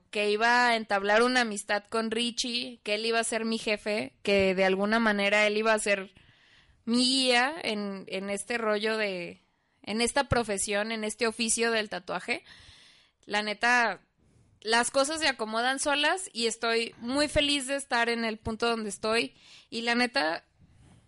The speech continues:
a los que quieren tatuar, si este pedo les apasiona bien cabrón, busquen la oportunidad, comprométanse un chingo, porque al final la pasión es, es lo que rige todo, es lo que te abre la puerta,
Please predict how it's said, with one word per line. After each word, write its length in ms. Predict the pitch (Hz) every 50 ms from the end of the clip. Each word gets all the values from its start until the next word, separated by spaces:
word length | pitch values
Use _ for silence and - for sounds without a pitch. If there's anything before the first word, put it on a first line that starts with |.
| _ _
a 80 | - 202
los 180 | 208 226 -
que 140 | - 233 214
quieren 260 | - 254 254 277 294
tatuar, 420 | 294 285 254 - 220 214 226 247 294
si 200 | - - 233 226
este 180 | 240 - - 277
pedo 300 | 277 - 277 285 294 294
les 180 | 294 294 -
apasiona 540 | 247 214 - - 190 185 220 220 226 233 240
bien 220 | 247 254 254 247
cabrón, 420 | 240 262 254 254 254 254 269 285 - - - - - - _ _
busquen 440 | - 226 269 285 - - 302 285 285
la 80 | 294
oportunidad, 800 | 294 285 269 247 240 - 208 208 202 196 190 190 196 208 233 262 - _ _ _ _ _ _ _ _ _ _ _ _ _ _ _ _
comprométanse 1040 | - 233 220 214 - 208 208 208 208 214 214 - 269 269 233 - - 311 311 311 - _ _ _ -
un 200 | 214 233 247 240
chingo, 520 | - - 262 247 247 247 247 262 302 339 - _ _ _ _ _ _ _ _ _ _ _ _ _ - - _ -
porque 320 | 226 220 - - 233 226
al 160 | 220 220 233
final 480 | - 247 240 240 247 247 247 247 226 - -
la 160 | 202 226 226
pasión 480 | 220 - 220 208 - 247 240 247 262 269
es, 260 | 269 277 269 - - -
es 160 | - 240 233
lo 180 | 233 254 269 269
que 140 | - 262 240
rige 340 | 220 214 214 202 - 254 233
todo, 380 | - 233 208 196 180 170 175 - _ _ _ _ _ _ _ _ _ _ _ _ _ _
es 140 | - - 208 208
lo 160 | 240 247 240
que 140 | - 254 233
te 180 | - - 214 208
abre 260 | 208 208 220 226 240
la 160 | 254 240 220
puerta, 560 | - - 240 240 247 262 - - 311 330 359